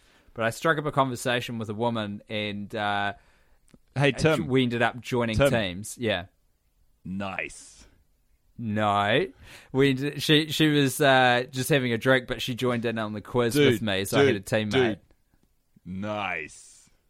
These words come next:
Speaker 1: And, uh, where was I going with this? Oh,
Speaker 2: I
Speaker 1: you
Speaker 2: think we
Speaker 1: fucking
Speaker 2: know where
Speaker 1: thrown
Speaker 2: you were
Speaker 1: me.
Speaker 2: going with this.
Speaker 1: She,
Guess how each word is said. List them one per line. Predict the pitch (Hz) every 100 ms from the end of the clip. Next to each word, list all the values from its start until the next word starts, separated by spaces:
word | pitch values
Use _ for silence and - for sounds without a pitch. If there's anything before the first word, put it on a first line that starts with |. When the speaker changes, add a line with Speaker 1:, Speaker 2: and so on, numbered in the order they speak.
| _ _ _ _ _ _ _ _ _ _ _ _ _ -
Speaker 1:
And, | 127 127 123 120 113
uh, | 123 113 110 107 107 107 - _
where | 135
was | 131 120
I | 113
going | 110 110
with | 110 107
this? | 98 92 - - _ _ _ _ _
Oh, | 113
Speaker 2:
I | 113 113
Speaker 1:
you |
Speaker 2:
think | 101
we | 151
Speaker 1:
fucking | 127
Speaker 2:
know | 156 147
where | 139
Speaker 1:
thrown | 104
Speaker 2:
you | 135
were | 131
Speaker 1:
me. |
Speaker 2:
going | - 117 113
with | 107 107
this. | 110 107 - 107 _ _ _ _ _ _ _ _ _ _
Speaker 1:
She, | - - 151 151 151